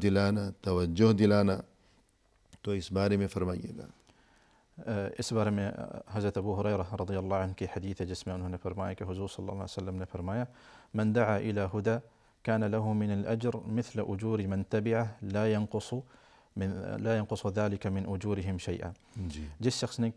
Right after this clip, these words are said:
Speaker 2: ہدایت کی طرف دعوت کی، نیک عمل، صالح عمل،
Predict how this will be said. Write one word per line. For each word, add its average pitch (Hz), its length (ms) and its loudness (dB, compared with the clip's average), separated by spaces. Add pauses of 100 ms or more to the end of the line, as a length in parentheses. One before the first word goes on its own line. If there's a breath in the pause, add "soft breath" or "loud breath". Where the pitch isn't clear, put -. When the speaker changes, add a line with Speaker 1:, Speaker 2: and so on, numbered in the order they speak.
(420)
Speaker 2:
ہدایت 104 340 0
کی 107 120 -4
طرف 95 240 -6
دعوت 95 300 -2
کی، - 100 -12 (840)
نیک 101 320 0
عمل، 92 240 -2
صالح 90 440 -2
عمل، 90 200 -4